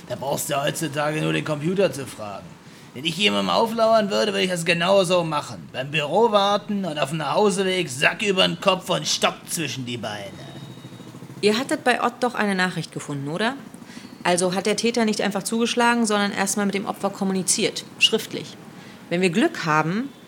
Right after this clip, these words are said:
Speaker 2: geht uns der Typ ins Netz, während er Minsky noch beobachtet.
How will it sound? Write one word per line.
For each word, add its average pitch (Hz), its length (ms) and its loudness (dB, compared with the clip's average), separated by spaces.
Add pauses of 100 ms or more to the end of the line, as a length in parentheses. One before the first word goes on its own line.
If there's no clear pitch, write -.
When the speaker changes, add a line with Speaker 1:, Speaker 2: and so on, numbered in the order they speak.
(220)
Speaker 2:
geht 208 160 2
uns 208 140 2
der 196 120 0
Typ - 180 -2
ins 190 200 -2
Netz, 214 240 0
während 196 180 0
er 180 120 0
Minsky 214 340 4
noch 196 160 2
beobachtet. - 640 -4